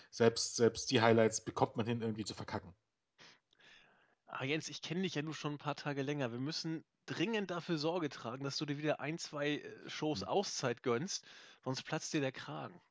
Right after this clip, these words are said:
Speaker 2: Das
Speaker 1: Mach ich
Speaker 2: ist
Speaker 1: auch. Ich, äh, wie gesagt, normalerweise hätte ich mir diese Show nicht angeguckt. Also ich, ich, äh, schieb das Ganze hier auf Julian und dass es keinen anderen gibt, der sich das anguckt.
Speaker 2: Ja, zu Recht.
Speaker 1: Das
Speaker 2: Schieb's auf ihn.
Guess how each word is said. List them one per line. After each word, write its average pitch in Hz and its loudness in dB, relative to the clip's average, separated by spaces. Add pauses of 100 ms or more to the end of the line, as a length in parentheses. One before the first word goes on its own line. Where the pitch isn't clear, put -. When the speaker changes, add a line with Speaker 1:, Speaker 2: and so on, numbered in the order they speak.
Speaker 2:
Das 117 2
Speaker 1:
Mach 185 10
ich 277 4
Speaker 2:
ist 123 4
Speaker 1:
auch. 120 8
Ich, 131 -4
äh, 139 4 (140)
wie 123 0
gesagt, 233 2
normalerweise 175 8
hätte 165 0
ich - -10
mir 185 2
diese 185 -2
Show 190 4
nicht 190 -2
angeguckt. 262 -4
Also 110 4 (120)
ich, 117 -4
ich, - -4
äh, 120 0
schieb 113 -2
das 220 4
Ganze 165 6
hier 160 8
auf 143 8
Julian 135 6
und 113 -4
dass 117 0
es 117 -2
keinen 117 0
anderen 139 0
gibt, 104 -4
der 98 -4
sich 90 -6
das 92 -10
anguckt. - -10
Speaker 2:
Ja, 147 0
zu - 4
Recht. 180 4
Speaker 1:
Das - -6
Speaker 2:
Schieb's - -2
auf 143 0
ihn. 117 -2